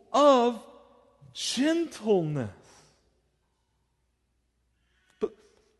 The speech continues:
please, please don't misunderstand me, Shades. Being a people, when I'm saying we, we are to be a people of gentleness,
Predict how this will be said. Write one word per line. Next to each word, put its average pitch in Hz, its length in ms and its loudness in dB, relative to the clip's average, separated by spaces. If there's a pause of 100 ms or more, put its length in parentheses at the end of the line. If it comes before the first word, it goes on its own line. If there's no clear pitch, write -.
(320)
please, 220 460 -2 (840)
please 180 320 0
don't 151 200 -6
misunderstand 107 800 -6
me, 87 200 -14 (100)
Shades. 87 420 -10 (800)
Being 247 540 0
a 170 200 -2
people, 165 520 -6
when 117 140 -4
I'm 202 160 -2
saying 127 340 -2
we, 139 220 -4
we 127 160 0
are 180 80 8
to 175 80 2
be 156 220 -2
a 175 40 6
people 175 340 -4
of 127 120 -2
gentleness, 107 600 -10